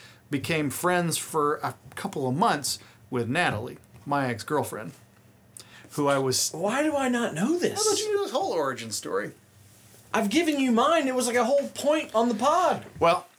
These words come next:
Speaker 1: I'll, I'll, I'll be as brief as I can
Speaker 2: Oh,
Speaker 1: since,
Speaker 2: God.
Speaker 1: since it's a pod. Natalie and I break up.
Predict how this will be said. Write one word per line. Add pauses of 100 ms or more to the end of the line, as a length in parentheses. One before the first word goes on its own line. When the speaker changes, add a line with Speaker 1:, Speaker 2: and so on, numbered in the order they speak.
(260)
Speaker 1:
I'll,
I'll,
I'll
be
as
brief
as
I
can (100)
Speaker 2:
Oh,
Speaker 1:
since,
Speaker 2:
God.
Speaker 1:
since
it's
a
pod. (640)
Natalie
and
I
break
up.